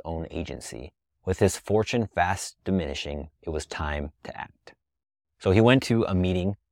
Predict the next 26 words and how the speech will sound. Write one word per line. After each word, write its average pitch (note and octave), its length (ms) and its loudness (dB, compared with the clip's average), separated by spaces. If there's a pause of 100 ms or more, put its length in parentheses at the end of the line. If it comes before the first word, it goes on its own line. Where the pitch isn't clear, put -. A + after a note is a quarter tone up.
(140)
with G2 140 0
the G#2 60 6
board F#2+ 220 8
of G#2+ 60 4
directors, F2 480 -2 (400)
and F#2 640 0 (280)
as A2+ 180 4
a B2 40 6
man G#2 280 4
who F2+ 140 0
knew F#2+ 340 6
the G#2+ 140 4
trade, - 520 -8 (560)
based A#2 280 4
upon B2 260 2
experience, F#2+ 500 -2
not A#2 300 2
just F3 180 2
numbers C3 440 6
in G2+ 140 -2
a F#2+ 60 0
ledger, F#2 320 4
he - 300 -6
was G#2+ 200 2 (160)
absolutely G#2 880 4 (280)
disgusted F2+ 1300 -4